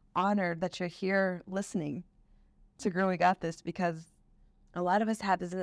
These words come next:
hasn't had that chance. So I encourage you, sis, to do that. You deserve it. Have fun. Don't be scared.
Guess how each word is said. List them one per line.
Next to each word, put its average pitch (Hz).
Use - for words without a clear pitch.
hasn't 185
had 180
that -
chance. -
So -
I 220
encourage 202
you, 185
sis, -
to -
do -
that. -
You 190
deserve 175
it. 170
Have 220
fun. 156
Don't 220
be 170
scared. 160